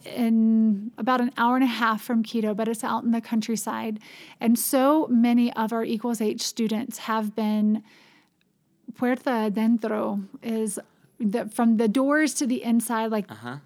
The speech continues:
Speaker 1: the lockdowns here have been long and severe.
Speaker 2: Mm-hmm.
Speaker 1: In May, we still had, um, every weekend you you went into your house Friday afternoon, and you were not allowed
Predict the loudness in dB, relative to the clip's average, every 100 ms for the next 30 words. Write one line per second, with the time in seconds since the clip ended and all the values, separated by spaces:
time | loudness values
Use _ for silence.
0 | -4 0 2 4 2 2 2 4 2 0
1 | -2 -2 -4 -4 -2 0 2 2 0 -6
2 | _ 0 2 4 2 2 0 -2 -2 -2
3 | -2 0 -2 -2 -4 -10 -18 -20 -6 2
4 | 4 6 4 4 2 2 0 -2 -2 0
5 | 0 0 -2 -4 -2 -2 -2 -4 -6 -8
6 | -4 -2 0 0 2 0 0 2 2 2
7 | -2 -8 -12 -20 -20 _ 0 2 4 4
8 | 4 2 0 0 0 -2 0 -2 -2 0
9 | 2 2 2 2 2 2 0 0 0 -2
10 | -2 -2